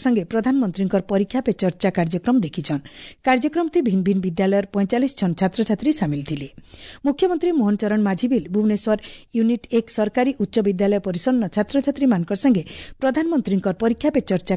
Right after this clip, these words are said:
କାର୍ଯ୍ୟକ୍ରମର ସିଧା ପ୍ରସାରଣ ଦେଖିଛନ୍। ଇ ଅବସରରେ ମୁଖ୍ୟମନ୍ତ୍ରୀ ଶ୍ରୀ ମାଝୀ ଛାତ୍ରଛାତ୍ରୀମାନଙ୍କର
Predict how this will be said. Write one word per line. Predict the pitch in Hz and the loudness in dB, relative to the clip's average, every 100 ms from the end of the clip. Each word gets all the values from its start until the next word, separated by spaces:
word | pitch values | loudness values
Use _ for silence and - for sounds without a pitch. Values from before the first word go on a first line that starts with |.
| 220 | 0
କାର୍ଯ୍ୟକ୍ରମର | 202 226 233 190 170 175 | 0 0 0 -2 0 0
ସିଧା | 262 294 302 | 2 2 2
ପ୍ରସାରଣ | 196 160 185 254 | 0 -2 2 2
ଦେଖିଛନ୍। | 143 156 151 143 - - - - | 0 -6 -4 -6 -8 -20 -20 0
ଇ | 277 | 4
ଅବସରରେ | 220 - 170 247 - - 262 | 4 2 -2 -2 -4 -10 -4
ମୁଖ୍ୟମନ୍ତ୍ରୀ | 285 349 339 320 330 | -2 0 0 0 0
ଶ୍ରୀ | - 220 185 | 0 2 0
ମାଝୀ | 165 208 254 - - - | 0 -2 -4 -6 -14 -2
ଛାତ୍ରଛାତ୍ରୀମାନଙ୍କର | 262 285 339 349 339 311 254 294 | -2 0 -2 0 0 2 2 0